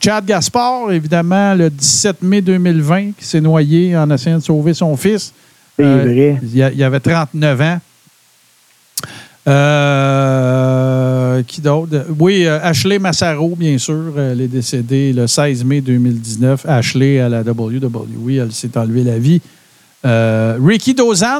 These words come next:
Speaker 1: je vous en ai parlé, euh, cette légende, euh, évidemment, de la lutte japonaise, qui en fait était, euh, de, de Corée. Euh, son vrai nom, c'était Kim Sin Rak. Et, euh, lui, ben, il est mort d'une péritonite après s'être fait, euh, poignarder, mais p-,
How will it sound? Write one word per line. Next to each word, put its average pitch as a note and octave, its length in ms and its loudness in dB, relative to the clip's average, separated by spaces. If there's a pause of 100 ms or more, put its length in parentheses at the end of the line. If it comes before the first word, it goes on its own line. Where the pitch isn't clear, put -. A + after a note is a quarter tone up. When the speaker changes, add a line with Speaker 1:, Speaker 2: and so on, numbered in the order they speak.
(160)
Speaker 1:
je G3 80 -2
vous D3+ 200 0
en F3 180 2
ai F3+ 100 2
parlé, E3+ 580 0
euh, F3 140 0
cette D3+ 220 -2
légende, E3+ 640 0
euh, C#3+ 100 0
évidemment, C#3+ 480 0
de C#3+ 120 0
la C3+ 200 2
lutte D3 200 0
japonaise, C#3+ 600 -2
qui E3 140 -2
en D3 80 2
fait F3+ 260 -2
était, D#3+ 200 0
euh, D3 500 2 (160)
de, D3+ 120 4
de C3 180 -2
Corée. F3+ 420 -2 (640)
Euh, B2+ 240 2
son D3 200 0
vrai D3 180 0
nom, F#3+ 160 2
c'était E3 300 0
Kim D#4 340 0
Sin C4+ 400 2
Rak. F#3 680 -2 (600)
Et, D3+ 240 2
euh, C3 140 2
lui, D#3 180 2
ben, G#3+ 140 2
il D#3 160 2
est D3 60 2
mort A3+ 200 2
d'une F#3+ 140 0
péritonite A#3+ 720 0
après F3 320 0
s'être F3 420 0
fait, A3+ 440 0
euh, C#3 400 2
poignarder, A3+ 720 0
mais E3+ 140 -4
p-, B2+ 120 -2